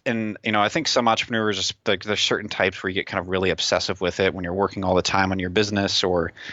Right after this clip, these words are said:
you almost just look at it as, like, oh, your creative outlet or something. It's like, you know, business is a creative thing. And so you, you build this whole thing up, you land all these projects, you have this portfolio, and you're like, "Yeah, I,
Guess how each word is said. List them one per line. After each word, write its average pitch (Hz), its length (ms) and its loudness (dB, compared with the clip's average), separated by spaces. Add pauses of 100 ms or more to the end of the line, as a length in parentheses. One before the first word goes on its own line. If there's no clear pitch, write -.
(520)
you 123 100 4
almost 117 220 4
just 107 220 2
look 104 240 2
at 101 100 4
it 98 120 4
as, 92 160 0
like, 87 200 0
oh, 90 220 -4
your 92 200 -2
creative 98 520 2
outlet 90 420 2
or 92 60 0
something. 90 400 -2
It's 85 160 -2
like, 98 240 2 (520)
you 117 80 0
know, 101 80 2
business 127 640 0
is 101 120 2
a 95 40 -6
creative 95 400 0
thing. 90 640 -4
And 95 180 -6
so 90 360 0
you, 90 340 -2 (760)
you 135 120 0
build 123 240 6
this 113 140 4
whole 104 140 2
thing 98 260 0
up, 95 200 0
you 95 120 -2
land 107 200 2
all 95 100 4
these 92 120 -4
projects, 92 500 0
you - 40 2
have 98 80 0
this 95 100 -2
portfolio, 98 1000 2
and 85 100 -8
you're 90 160 -6
like, 92 180 0
"Yeah, 139 240 4
I, 101 200 4